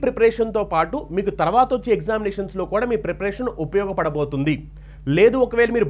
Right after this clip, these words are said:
బాగా ప్రిపేర్ అయ్యి మీకు ఒక మంచి పోస్ట్ వచ్చేసింది అనుకోండి, obviously మీ లైఫ్ సెటిల్ అయిపోయినట్టే, అవునా కదా? So అందుకనే తొంభై పోస్టులే ఉన్నాయి, మళ్ళీ తక్కువ పోస్టులు వచ్చాయి అని అలాంటి మాటలు చెప్పుకోకోకుండా మీకు తొంభై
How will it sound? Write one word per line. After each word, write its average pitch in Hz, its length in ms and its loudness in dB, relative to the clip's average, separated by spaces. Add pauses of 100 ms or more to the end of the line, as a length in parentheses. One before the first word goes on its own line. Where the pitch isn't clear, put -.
బాగా 202 220 2 (100)
ప్రిపేర్ 226 260 2
అయ్యి 220 180 0 (380)
మీకు 214 200 2
ఒక 214 180 -2
మంచి 226 300 -2
పోస్ట్ 247 200 2
వచ్చేసింది 233 300 -4
అనుకోండి, 214 340 0 (300)
obviously 202 500 0
మీ 175 140 2
లైఫ్ 190 220 0
సెటిల్ 139 220 -2
అయిపోయినట్టే, 113 360 -4 (180)
అవునా 220 240 2
కదా? 139 180 -2 (280)
So - 140 -10
అందుకనే 233 360 0 (360)
తొంభై 185 260 2 (100)
పోస్టులే 196 380 0
ఉన్నాయి, 180 300 0 (180)
మళ్ళీ 151 180 -2
తక్కువ 202 300 -4
పోస్టులు 190 260 0
వచ్చాయి 175 300 0 (160)
అని 185 140 2 (140)
అలాంటి 175 280 4 (100)
మాటలు 196 260 2
చెప్పుకోకోకుండా 156 680 -2 (460)
మీకు 233 220 0 (120)
తొంభై 196 280 0